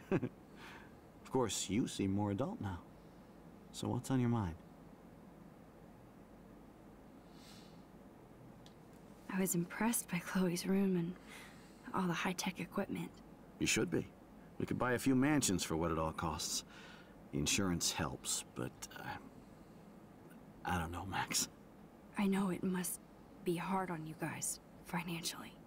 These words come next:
Speaker 1: These bills are more like crushing. We have to mortgage our home, and that's pretty scary. But, but we'll get through it. Price is always right. Get it? No?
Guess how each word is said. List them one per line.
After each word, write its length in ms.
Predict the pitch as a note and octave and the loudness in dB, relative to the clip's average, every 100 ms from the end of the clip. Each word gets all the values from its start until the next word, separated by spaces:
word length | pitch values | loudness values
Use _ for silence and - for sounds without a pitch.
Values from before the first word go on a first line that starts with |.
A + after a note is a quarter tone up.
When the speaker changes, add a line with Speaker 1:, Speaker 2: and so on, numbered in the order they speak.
| - - - | -18 -14 0
Speaker 1:
These 180 | G2+ F#2 | 2 4
bills 340 | B2+ C#3 A#2+ | 4 6 6
are 60 | A2+ | 6
more 180 | A2+ | 6
like 200 | B2+ G#2 - - - | 6 2 0 -8 -2
crushing. 520 | - A#2 - D#2 D2+ - - - - - - - | 0 2 4 2 0 -6 -12 -18 -16 -16 -16 -2
We 60 | A2+ | 0
have 100 | A#2 | 4
to 80 | A2 | 6
mortgage 380 | A#2+ B2 A2+ | 6 6 4
our 120 | A2 F#2 | 4 4
home, 280 | G#2 A2+ | 6 6
and 100 | F#2 | 6
that's 140 | G#2 - | 4 2
pretty 200 | - - | 2 2
scary. 420 | - D#3+ C#3+ F#2 - - - - - - - - | 2 0 2 0 -4 -12 -18 -20 -20 -20 -18 -2
But, 120 | C3 - - - - - - - - - | 0 0 -4 -18 -16 -14 -14 -14 -8 0
but 120 | F2 | 4
we'll 140 | A#2+ | 6
get 160 | E3+ A3 | 4 4
through 260 | F3+ F3+ | 6 8
it. 100 | F3 - - - - - - - - - | 6 4 -8 -18 -18 -18 -18 -18 -16 -4
Price 280 | D#3 F3 - | 2 4 4
is 100 | A#2+ | 6
always 420 | D#3 F#3+ G3 D#3+ | 8 8 8 8
right. 340 | E3 C3 - - - - - | 6 4 2 -2 -4 -14 -2
Get 140 | - | 2
it? 80 | - - - - - - - - - - - - - | 2 0 -14 -18 -20 -20 -18 -18 -18 -20 -20 -4 2
No? 220 | D3+ | 2